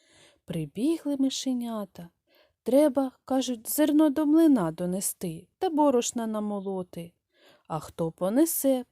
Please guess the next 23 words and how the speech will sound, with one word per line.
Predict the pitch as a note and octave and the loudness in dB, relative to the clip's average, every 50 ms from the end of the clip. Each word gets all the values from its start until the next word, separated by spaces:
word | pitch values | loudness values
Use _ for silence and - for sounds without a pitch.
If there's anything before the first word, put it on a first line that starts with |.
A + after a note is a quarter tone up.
| _ _ | _ _
питає | A#3+ A#3 - - A#3 G#3+ G3+ G3+ G3+ | -6 -6 -4 -4 -4 -4 -2 -4 -6
півник. | - _ - G#3+ G#3 F#3+ F3 F3 E3+ E3+ E3+ _ _ _ _ _ _ _ _ _ _ _ | -8 _ -6 -6 -6 -4 -4 -6 -8 -10 -12 _ _ _ _ _ _ _ _ _ _ _
«Тільки | - - C5+ C5 G#4+ - - A3 G#3 | -2 -2 0 0 -2 -6 -8 -6 -6
не | G#3 G#3 G#3 | -6 -6 -6
я!» | F#3+ F#3 F#3+ F3+ E3+ E3 E3+ - _ | -4 -4 -4 -4 -4 -6 -10 -14 _
гукає | F3+ E3+ F3+ F3+ - - F3+ E3 E3 E3 D#3+ - | -12 -10 -10 -12 -10 -8 -8 -6 -6 -6 -8 -10
Круть. | _ - G3+ F#3 E3+ E3+ - - _ _ _ _ _ _ _ _ | _ -8 -8 -6 -8 -10 -14 -18 _ _ _ _ _ _ _ _
«Тільки | - - F#3 F3+ F3+ - - A3 B3+ | -8 -6 -6 -6 -6 -6 -4 0 2
не | D4 F4 F#4+ | 2 2 2
я!» | D#4+ D#4 D4 C#4 C4+ C4 - _ | 2 0 0 0 0 -4 -8 _
гукає | _ _ C4+ C4+ C4+ - B3+ B3 B3 B3 B3 B3 | _ _ -6 -6 -6 -4 -4 -2 0 0 0 -2
Верть. | A#3 A#3 A#3+ A#3+ A#3 A#3 - _ _ - - _ _ _ _ _ _ _ _ _ _ | -2 -2 -2 -2 -2 -4 -8 _ _ -20 -20 _ _ _ _ _ _ _ _ _ _
«Ну, | G3+ G3+ B3+ D4 D#4 D4 C4 - _ _ _ _ | -2 0 2 4 4 2 0 -4 _ _ _ _
то | - D#4 C#4+ C4+ | -4 -2 -2 -2
я | - F#3+ F3+ F3 E3+ | -2 -2 -2 -2 -2
однесу», | E3+ F3 E3+ - F3+ F3 E3 - - - - E3+ E3 E3 - _ | -4 -6 -8 -8 -6 -6 -6 -6 -8 -10 -10 -10 -12 -12 -16 _
каже | - F3 E3+ D#3+ - F3 E3+ - _ | -12 -10 -10 -8 -10 -10 -12 -14 _
півник. | - E3+ E3 D#3+ - _ D#3+ D3+ D3 _ - _ _ _ _ _ _ _ _ _ | -14 -12 -12 -12 -12 _ -18 -20 -20 _ -20 _ _ _ _ _ _ _ _ _
Потім | _ C#4 F4+ F4 - - F3 - _ | _ -4 -4 -2 -2 -4 -6 -4 _
узяв | - F3 D#3+ - F3 E3 D#3 D#3 | -8 -6 -4 -4 -4 -4 -4 -4
мішок | D#3 D3+ D3 - - - - D3+ F#3 B3 C4 - - | -6 -8 -8 -8 -10 -8 -6 -2 -2 -2 -2 -2 -2
із | A3+ G#3 G3 - - | -2 -2 -4 -6 -6
зерном | G3 F#3+ F#3+ F#3 F3+ F3+ F3+ F3 E3+ F3 F3+ | -6 -4 -4 -4 -4 -4 -4 -4 -6 -8 -12